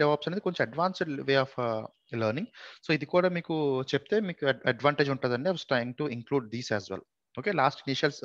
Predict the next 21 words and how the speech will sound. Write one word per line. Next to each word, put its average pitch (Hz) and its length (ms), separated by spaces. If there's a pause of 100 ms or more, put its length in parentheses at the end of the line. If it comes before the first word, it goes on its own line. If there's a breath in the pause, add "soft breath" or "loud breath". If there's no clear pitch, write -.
(120)
వన్ 127 140
వీక్ 135 180
అంతా 151 160
మనం 139 140
దీనికోసం 127 380
డిస్కస్ - 260
చేస్తాం. - 240 (600 loud breath)
So 156 60 (100)
జీసీపీకి 196 360
వచ్చేసరికి 165 320
ఏమేమి 156 280
చూస్తాం, 139 280 (320)
నెక్స్ట్ - 260
జీసీపీలో 165 460 (100)
ఏమేమి 147 200
ఉంటాయంటే 120 380 (480 loud breath)
మీకు 185 140 (140)
ఇనిషియల్‌గా 196 460
from 165 140
the 120 100
very 160 140